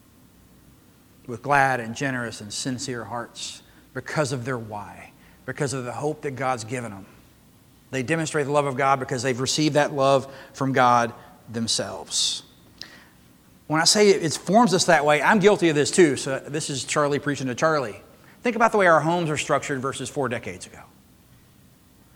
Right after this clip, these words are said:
What do you do when you get home from work? Shut the garage door, go into your house.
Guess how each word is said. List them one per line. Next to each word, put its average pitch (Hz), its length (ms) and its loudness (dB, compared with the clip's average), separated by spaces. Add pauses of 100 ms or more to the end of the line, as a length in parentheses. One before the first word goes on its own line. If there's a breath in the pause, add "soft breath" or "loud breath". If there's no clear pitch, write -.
(180 soft breath)
What 202 100 -2
do 226 60 2
you 208 40 2
do 208 120 6
when 190 60 4
you 175 60 0
get 170 80 4
home 156 140 -2
from 147 120 -4
work? 131 220 -2 (2250 soft breath)
Shut - 180 -16
the - 80 -16
garage 123 320 0
door, 196 360 2
go 120 180 -8
into 98 120 -14
your 147 240 -6
house. 151 720 -4